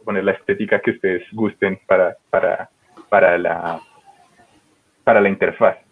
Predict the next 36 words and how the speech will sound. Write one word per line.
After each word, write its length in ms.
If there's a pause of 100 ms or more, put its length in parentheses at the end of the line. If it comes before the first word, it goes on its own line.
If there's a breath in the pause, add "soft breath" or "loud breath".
(160)
Lo 80
importante 380
es 60
que 100
esto 120
ya 140
tiene 240
como 200
el 80
sistema 500
para 200
poder 240
generar 360
esos 240
textos 300
interactivos. 580 (560 soft breath)
E 80
incluso, 460 (240)
si, 140 (300)
para 240
que 300 (100)
puedan 280
ver 120
acá, 360 (260)
yo 180
podría, 680
en 160
vez 240
de 280
escribir 320
aquí 160
texto, 360
podría 280
poner 320 (420)
texto 280
generado, 500